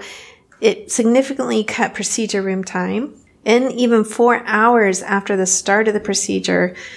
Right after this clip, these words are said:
hypnotized patients were doing much better in terms of pain and anxiety.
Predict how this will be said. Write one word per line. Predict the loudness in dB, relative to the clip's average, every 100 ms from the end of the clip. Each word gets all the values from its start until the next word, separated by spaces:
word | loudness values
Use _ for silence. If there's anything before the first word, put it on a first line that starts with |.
| -20 -2
hypnotized | 0 2 2 2 0
patients | 2 0 0 -2 -2 -2
were | -4
doing | 0 2 4 4 4
much | 4 2 -4 -6 -18
better | -4 0 2 2 0 -4 -16 -12 -2
in | 2
terms | 4 2
of | 2
pain | 0 -2 2
and | 4 4
anxiety. | 4 2 2 2 0 -2 -6